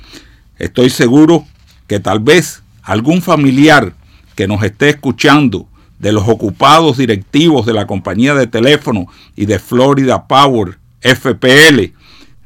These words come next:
ellos que escuchan estos comentarios podrán hacerle llegar la inquietud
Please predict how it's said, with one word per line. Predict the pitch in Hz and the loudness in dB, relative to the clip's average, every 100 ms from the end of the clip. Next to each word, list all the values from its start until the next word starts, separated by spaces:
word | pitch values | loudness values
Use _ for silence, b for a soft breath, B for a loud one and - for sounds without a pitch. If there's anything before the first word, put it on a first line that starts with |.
| - | -6
ellos | 113 156 123 90 - - | 0 2 0 -4 -12 -14
que | - | -8
escuchan | 92 - 143 139 123 | -8 -4 -4 -2 -2
estos | 131 - 127 | -2 -4 -6
comentarios | - 107 104 117 143 160 165 _ b b b | -4 -4 -4 -2 -2 0 -6 _ b b b
podrán | 127 131 165 190 | -2 0 0 0
hacerle | 139 101 - 156 165 143 - | -2 -4 -2 0 2 0 -2
llegar | - 101 113 110 139 139 92 - b b | -6 -2 0 2 2 2 -2 -14 b b
la | - 101 | -10 -4
inquietud | 104 98 117 107 104 170 190 | -2 -2 -2 -2 0 0 0